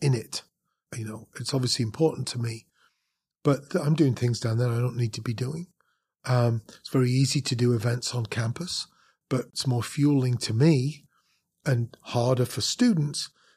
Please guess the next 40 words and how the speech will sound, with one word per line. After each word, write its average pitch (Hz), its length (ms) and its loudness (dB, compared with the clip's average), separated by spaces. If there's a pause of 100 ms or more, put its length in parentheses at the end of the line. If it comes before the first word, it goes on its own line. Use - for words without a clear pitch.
(140)
to - 180 -2 (140)
interact 143 520 2
with 117 160 0
entities 117 580 -4
that 139 140 -4 (440)
aren't 156 320 2 (260)
nice 120 300 2
to - 100 -6
students, - 680 -2 (260)
you 135 100 0
know? 120 300 2 (420)
So 135 380 4
they 127 160 4
get 131 220 2
to - 120 -4 (100)
interact 123 460 0
with 120 160 -2
real 117 300 -2
businesses 117 600 -6
with 131 160 -12
real 117 200 -10
consequences. - 880 -12 (480)
I 131 80 4
think 143 220 2
there's 131 160 0
benefits 139 640 0
of 110 120 -6
doing 135 300 2
things 123 280 -2
that 123 140 -8
are 113 100 -2
unnecessary. 113 920 -6 (560)
And 117 140 -2
so 135 100 4
I 127 80 4
advise 123 320 2
everybody 135 440 2
to 147 140 0
do 180 200 2
that. - 180 -10